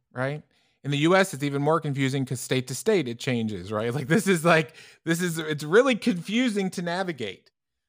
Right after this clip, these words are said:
Um, as such, I don't think it's possible to have one uniform code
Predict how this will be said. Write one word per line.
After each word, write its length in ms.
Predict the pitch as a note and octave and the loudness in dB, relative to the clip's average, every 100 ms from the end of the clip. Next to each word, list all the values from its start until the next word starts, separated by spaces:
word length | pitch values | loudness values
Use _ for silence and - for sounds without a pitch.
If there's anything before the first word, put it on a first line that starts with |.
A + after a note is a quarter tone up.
| _ - | _ -2
Um, 360 | D3 C#3+ C#3 - - | 0 0 -4 -12 -2
as 300 | E3+ A#3 A#3+ | 2 2 2
such, 280 | G#3+ F3 - | 2 2 0
I 140 | C#3 G#3+ | 0 4
don't 180 | B3 G#3+ | 4 2
think 300 | F#3+ F3 D3+ | 0 -4 -6
it's 220 | C3+ - | -10 -12
possible 880 | - D#3+ G3 - E3 C#3+ B2 A#2+ _ _ _ - | -6 0 0 -2 -4 -2 -2 -4 _ _ _ -2
to 180 | F#3 C3+ | -2 0
have 320 | D#3+ D3+ C#3 | 0 0 -2
one 380 | C3 C#3 D#3+ D#3 | -4 0 0 -2
uniform 920 | D3+ D3+ C#3+ C#3+ C#3 C3+ C3 C3 B2+ _ _ - | -4 -4 -4 -4 -2 0 -2 -4 -8 _ _ -14
code 720 | - E3+ D3 A#2+ A2 A2+ | 0 2 2 2 -2 -4